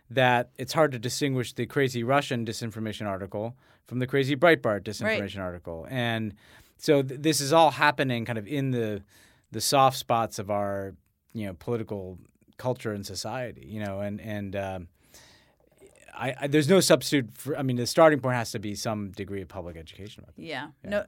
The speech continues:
Speaker 2: no doubt about it. And probably people who were younger than you and I, even though we're still young and
Speaker 1: Yes.
Speaker 2: sprightly,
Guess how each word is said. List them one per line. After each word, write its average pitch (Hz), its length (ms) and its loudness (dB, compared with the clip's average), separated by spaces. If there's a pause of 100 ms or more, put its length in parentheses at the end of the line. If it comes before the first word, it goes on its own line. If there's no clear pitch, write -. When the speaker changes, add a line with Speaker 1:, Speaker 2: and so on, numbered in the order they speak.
Speaker 2:
no 196 220 -6
doubt 180 240 -4
about 156 300 -10
it. 156 200 -14
And 190 300 -6 (400)
probably 196 960 0 (160)
people 202 280 -8
who 185 180 -8
were 165 220 -4
younger 160 320 -8
than 151 160 -12
you 151 140 -10
and 143 140 -8
I, 143 340 -8
even 151 260 -12
though 147 140 -10
we're 156 220 -12 (180)
still 175 340 -6
young 151 340 -8
and 135 240 -8
Speaker 1:
Yes. 113 140 -2
Speaker 2:
sprightly, 175 520 -2